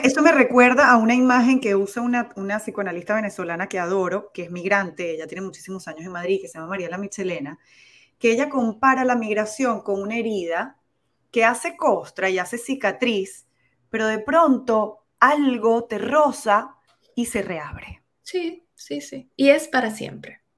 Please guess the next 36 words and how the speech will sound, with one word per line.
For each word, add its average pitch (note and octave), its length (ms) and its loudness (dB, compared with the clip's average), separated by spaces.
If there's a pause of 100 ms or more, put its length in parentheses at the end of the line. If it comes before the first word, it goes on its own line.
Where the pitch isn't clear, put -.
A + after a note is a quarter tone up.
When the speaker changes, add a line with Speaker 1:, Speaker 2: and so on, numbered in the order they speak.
(500)
Speaker 1:
Y - 80 -20
es - 60 -20
para E4 160 0
Speaker 2:
Es E4 80 -2 (140)
para G3+ 160 -8
siempre, G3 640 -12
es A3+ 160 -10
para A#3+ 200 -4
siempre. A3 500 0 (420)
Eh, G#3+ 160 4
no G#3+ 100 8
estar A3+ 260 2
ahí A#3 280 0
para, G#3+ 880 -2 (160)
tú B3 100 -6
tienes A3+ 220 0
veinte G#3+ 260 2
años A#3+ 180 -4
en B3 60 -6
el B3 80 -6
extranjero B3 540 -10 (280)
y A#3 100 -2
empiezan A3 520 0
entonces A#3 280 -4
a A#3+ 40 -10
ponerse G#3+ 340 -4
viejito B3 420 -2
y A3 60 -8
fallecer G#3+ 440 -4 (580)
los G#3+ 200 -4
papás G3 320 -4
de G#3 100 0
tus B3 140 -8
amigos A3+ 320 0
de A3 60 0
infancia. C#3+ 440 -8